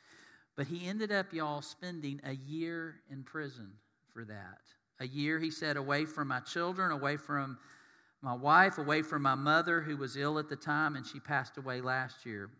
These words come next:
But he stressed forgiveness. He said he couldn't blame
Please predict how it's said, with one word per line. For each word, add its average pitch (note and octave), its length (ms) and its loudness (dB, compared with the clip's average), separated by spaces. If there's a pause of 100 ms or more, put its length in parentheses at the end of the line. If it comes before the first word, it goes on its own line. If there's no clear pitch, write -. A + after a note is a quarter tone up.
(140)
But D3 100 -8
he D3 80 -2
stressed F#3+ 720 2 (460)
forgiveness. D#3 640 4
He D3+ 80 -4
said D3 180 -2
he D3+ 80 -2
couldn't F#3 340 0
blame F#3+ 520 2